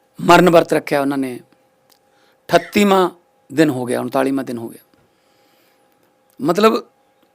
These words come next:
ਕੋਈ ਪਰਵਾਹ ਹੀ ਨਹੀਂ ਕਰਦੇ। ਅਸੀਂ ਬਹੁਤ ਵਾਰੀ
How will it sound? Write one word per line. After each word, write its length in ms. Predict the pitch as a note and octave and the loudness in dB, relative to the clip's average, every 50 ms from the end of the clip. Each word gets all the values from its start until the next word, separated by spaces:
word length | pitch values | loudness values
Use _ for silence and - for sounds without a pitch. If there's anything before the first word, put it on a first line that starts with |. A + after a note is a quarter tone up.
| _ _ _ | _ _ _
ਕੋਈ 500 | F3 F3 G3+ A3+ B3 B3+ B3+ C4 A#3 - _ _ _ _ _ _ _ _ _ _ _ _ _ _ _ _ _ _ _ - | 0 2 4 4 4 2 0 -2 -6 -10 _ _ _ _ _ _ _ _ _ _ _ _ _ _ _ _ _ _ _ -2
ਪਰਵਾਹ 320 | F3+ E3 D3 C#3 C3 C#3+ | 0 2 2 2 2 0
ਹੀ 60 | F3 | -2
ਨਹੀਂ 100 | G#3 G#3 | -4 -2
ਕਰਦੇ। 240 | - G#3 G3 F3+ G3+ | -2 -2 0 0 0
ਅਸੀਂ 260 | - - G#3+ G#3+ E4+ - - | 0 0 0 0 -2 -6 -8
ਬਹੁਤ 280 | - C3+ C3+ E3 E3+ F#3 | -6 0 0 0 2 4
ਵਾਰੀ 320 | F3+ F3 F#3 F#3 D#3 - | 4 4 4 2 0 -6